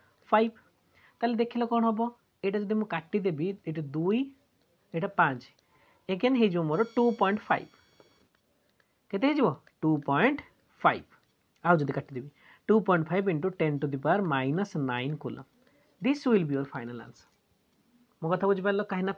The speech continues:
ପାଞ୍ଚଟା ଉପରକୁ ଗଲେ ମାଇନସ୍ ପାଞ୍ଚ ହେଇଯିବ। ପାଞ୍ଚଟା ଉପରକୁ ଗଲେ କେତେ ହେଇଯିବ? ମାଇନସ୍ ପାଞ୍ଚ ହେଇଯିବ। ମାଇନସ୍ ଚାରି, ମାଇନସ୍ ପାଞ୍ଚ କେତେ? ମାଇନସ୍ ନଅ। ତାହେଲେ ଟୁ ପଏଣ୍ଟ ଫାଇଭ୍ ଇଣ୍ଟୁ ଟେନ୍ to the power minus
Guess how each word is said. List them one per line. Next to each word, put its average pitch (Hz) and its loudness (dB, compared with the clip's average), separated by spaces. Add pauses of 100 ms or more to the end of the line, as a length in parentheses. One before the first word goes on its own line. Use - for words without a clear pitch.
ପାଞ୍ଚଟା 175 2
ଉପରକୁ 185 2
ଗଲେ 190 2
ମାଇନସ୍ 214 0
ପାଞ୍ଚ 233 2
ହେଇଯିବ। 208 2 (760)
ପାଞ୍ଚଟା 151 0
ଉପରକୁ 170 2
ଗଲେ 180 2
କେତେ 233 2
ହେଇଯିବ? 277 4 (160)
ମାଇନସ୍ 196 2
ପାଞ୍ଚ 202 0
ହେଇଯିବ। 175 -4 (300)
ମାଇନସ୍ 165 2
ଚାରି, 170 4
ମାଇନସ୍ 165 0
ପାଞ୍ଚ 175 0
କେତେ? 233 0
ମାଇନସ୍ 131 -4
ନଅ। 131 -12 (360)
ତାହେଲେ 160 -2 (100)
ଟୁ 208 4 (140)
ପଏଣ୍ଟ 180 2
ଫାଇଭ୍ 147 -6
ଇଣ୍ଟୁ 147 -4
ଟେନ୍ 151 -6
to 135 -10
the 139 -8
power 165 -6
minus 127 -10